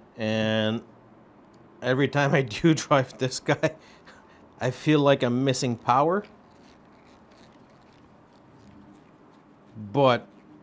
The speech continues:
just the physical running time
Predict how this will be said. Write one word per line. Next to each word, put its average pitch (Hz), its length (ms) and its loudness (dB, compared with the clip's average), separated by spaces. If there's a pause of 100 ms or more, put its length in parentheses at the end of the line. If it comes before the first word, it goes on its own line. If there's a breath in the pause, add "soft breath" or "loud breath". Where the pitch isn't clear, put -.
(880)
just 156 220 -4
the 139 240 -2 (100)
physical 143 360 -2
running 131 560 2
time 110 440 -4